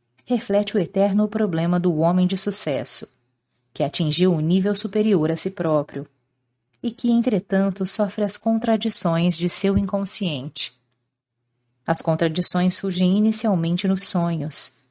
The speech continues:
e quando não são aceitas, podem ser experimentadas na realidade. Às vezes de maneira fatal.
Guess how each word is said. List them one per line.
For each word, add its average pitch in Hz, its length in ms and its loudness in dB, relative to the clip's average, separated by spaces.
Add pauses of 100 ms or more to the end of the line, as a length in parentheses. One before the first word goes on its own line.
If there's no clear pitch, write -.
(400)
e 175 80 0
quando 165 320 2
não 185 220 2
são 175 220 -2
aceitas, 165 800 -2 (440)
podem 220 300 2
ser 208 240 0
experimentadas 214 1080 0
na 180 100 4
realidade. 160 800 0 (1400)
Às 156 280 2
vezes 165 460 2
de 170 80 -2
maneira 165 460 2
fatal. 175 480 -6